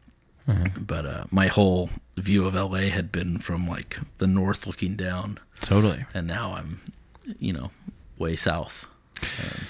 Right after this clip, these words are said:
Speaker 2: yeah. I went to Disneyland. I was like, "Oh, I have to go north."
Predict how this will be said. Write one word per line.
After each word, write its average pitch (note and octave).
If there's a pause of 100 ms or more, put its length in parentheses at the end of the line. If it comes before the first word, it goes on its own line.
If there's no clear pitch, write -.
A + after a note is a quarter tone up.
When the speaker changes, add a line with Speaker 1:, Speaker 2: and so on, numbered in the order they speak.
(200)
Speaker 2:
yeah. F2 (240)
I A2+
went A#2
to A2
Disneyland. G#2
I F#2
was F#2+
like, E2+
"Oh, C3+
I B2
have G#2+
to G#2+
go G#2
north." F#2+